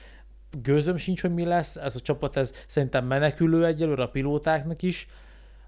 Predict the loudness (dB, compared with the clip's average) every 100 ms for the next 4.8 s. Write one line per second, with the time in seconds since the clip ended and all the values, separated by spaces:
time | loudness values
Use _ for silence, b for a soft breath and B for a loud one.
0 | -20 -2 6 6 6 2 2 0 0 -2
1 | -4 -14 -20 -20 -20 -20 -20 -20 -20 -20
2 | -14 -6 -2 0 0 0 2 0 -2 -8
3 | -10 -6 2 4 4 2 0 -2 -2 -2
4 | -2 -2 -2 0 0 0 -2 -6